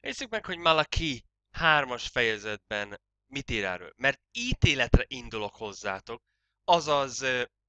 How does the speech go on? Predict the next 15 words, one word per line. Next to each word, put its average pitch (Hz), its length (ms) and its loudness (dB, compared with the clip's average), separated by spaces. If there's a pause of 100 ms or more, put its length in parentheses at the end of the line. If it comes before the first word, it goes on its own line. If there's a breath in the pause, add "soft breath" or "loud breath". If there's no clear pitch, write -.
(420)
ő 185 160 -2
ezt 131 180 -2
komolyan 110 380 -6
gondolja, 95 440 -8
amit, 92 400 -14
amit 120 320 -6
most 110 320 -10
mond. 95 220 -12 (360 soft breath)
"És 131 320 0
gyors 202 500 -2
tanú 202 280 0
leszek 151 320 -2
a 127 60 -6
szemfényvesztők 131 1120 -2
ellen, 127 480 0